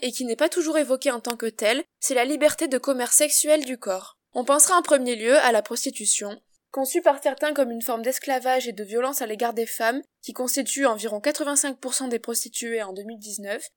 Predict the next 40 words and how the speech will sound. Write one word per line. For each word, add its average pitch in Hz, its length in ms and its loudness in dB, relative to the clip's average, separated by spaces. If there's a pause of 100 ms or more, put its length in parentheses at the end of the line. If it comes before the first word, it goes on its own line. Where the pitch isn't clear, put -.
(160)
d'autres 302 260 0
voient 233 140 2
au 254 40 0
contraire 285 360 -2
cette 254 160 -2
activité 254 520 -6
comme 247 200 0
une 220 80 -8
activité 233 420 -8
source 285 260 -4
de 220 100 -8
revenus 226 500 -6
au 247 80 -2
même 226 200 -8
titre - 340 -12
que 240 100 -8
n'importe 240 320 -8
quel 277 160 -2
travail. 175 480 -8 (340)
Aujourd'hui 285 400 4
en 294 100 0
France, 240 440 -4
se - 160 0
prostituer 277 500 2
est 330 140 2
autorisé 254 400 0
par 277 140 -2
la 233 120 4
loi. 180 300 -2 (240)
En 233 60 2
revanche, 262 480 2
le 240 100 -2
recours 285 300 2
au 294 80 4
service 233 320 0
d'une 220 180 -10
personne 285 400 0
qui - 80 -4
se - 100 2
prostitue 269 680 -2